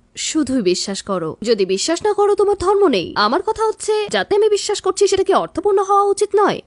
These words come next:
আমি চার্চে যাজকদের জিজ্ঞেস করতাম, বলতাম, "আচ্ছা, যিশুই মানুষ রূপে ঈশ্বর,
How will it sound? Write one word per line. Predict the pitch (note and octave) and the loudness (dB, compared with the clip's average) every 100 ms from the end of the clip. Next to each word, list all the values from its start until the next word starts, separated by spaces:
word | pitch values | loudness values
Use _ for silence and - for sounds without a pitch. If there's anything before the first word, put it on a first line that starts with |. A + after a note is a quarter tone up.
| _ | _
আমি | A#3 A3+ A3 | 0 2 0
চার্চে | G#3 G3+ F#3+ G3+ | 0 -2 0 -4
যাজকদের | G3 F#3+ F#3+ F#3+ G3+ G3 F#3 | -2 -2 0 -2 0 0 0
জিজ্ঞেস | - C#4+ - G4+ - | -6 -6 0 -2 0
করতাম, | G#3 F#3 - D#3+ G2+ - | -6 -6 -8 -8 -8 -2
বলতাম, | B3+ C#4 C#4 C4+ B3+ B3 | 0 2 0 0 -2 -8
"আচ্ছা, | - B3 E4 - C4 D3 | -4 -4 -4 -2 0 0
যিশুই | D#3+ G#3 B3 - G4+ G#4+ G#4+ | -6 -8 -8 -4 0 2 2
মানুষ | C4+ C4 D#4 F4 F4 | 2 0 -2 -4 -2
রূপে | F4 E4+ E4 - | 0 0 -2 -4
ঈশ্বর, | C#4 - - E4+ - | -6 -4 -4 -4 -4